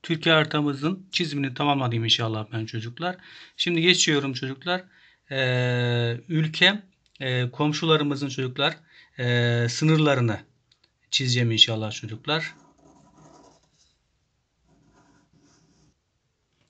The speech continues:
E, çocuklar, e, komşu ülkelerin sınırlarını çizdim.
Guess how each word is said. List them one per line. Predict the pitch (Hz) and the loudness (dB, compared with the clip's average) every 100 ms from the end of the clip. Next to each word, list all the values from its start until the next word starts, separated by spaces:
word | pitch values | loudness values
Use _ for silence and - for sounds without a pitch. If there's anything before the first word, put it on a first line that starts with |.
| _ _ - | _ _ -12
E, | 135 123 117 117 117 | -6 -6 -6 -8 -6
çocuklar, | 156 156 175 160 | -6 -4 -6 -6
e, | - 143 127 123 120 | -8 -8 -4 -4 -2
komşu | 156 165 160 202 | 2 2 2 -4
ülkelerin | 190 190 185 170 165 | -4 -4 -2 -2 -4
sınırlarını | 160 151 143 127 120 | -4 -2 -2 -2 0
çizdim. | - 165 170 175 190 | 0 0 -4 -6 -8